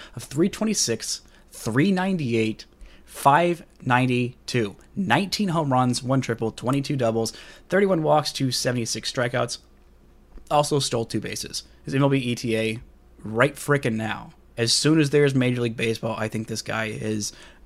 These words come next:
been ready. I was a little surprised they didn't give him a cup of coffee at the end of last season, but, you know,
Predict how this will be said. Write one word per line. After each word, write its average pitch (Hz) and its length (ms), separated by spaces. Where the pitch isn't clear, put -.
been 175 220
ready. 156 500
I 123 200
was 123 240
a 120 80
little 135 240
surprised 131 420
they 127 80
didn't 120 220
give 113 160
him 113 300
a 113 120
cup - 240
of - 80
coffee 117 400
at 110 140
the 113 100
end 120 100
of 120 60
last 120 240
season, 117 400
but, 117 300
you 117 80
know, 98 220